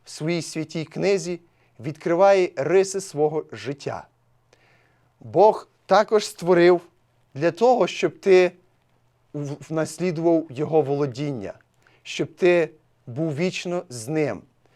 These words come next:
Сьогодні хочу, щоб ти подумав, а, Бог створив, щоб жив разом з Ним в органічній гармонії, жити і бути партнером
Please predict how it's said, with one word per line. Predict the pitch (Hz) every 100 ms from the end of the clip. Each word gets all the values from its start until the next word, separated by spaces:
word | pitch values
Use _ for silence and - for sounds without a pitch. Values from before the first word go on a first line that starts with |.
| _ _ _ _ _
Сьогодні | - 190 196 247 196 196 180 _ _
хочу, | - 196 196 185
щоб | - 170
ти | - 185 175 165 _
подумав, | - 147 202 196 160 151 _ _ _ _ _ _ _ _ _ _ _ _ _
а, | 135 143 135 131 -
Бог | 120 214 -
створив, | - 190 190 202 190
щоб | - 170 135
жив | 123 180 170
разом | 175 170 151 160
з | 127
Ним | 160 170
в | -
органічній | 160 135 165 175 180 - 180
гармонії, | 151 170 175 185 143 110 95 - _ _
жити | 117 - 185 175 180
і | 160
бути | 123 160 160 151 - _ _
партнером | 151 139 - 170 170 135 123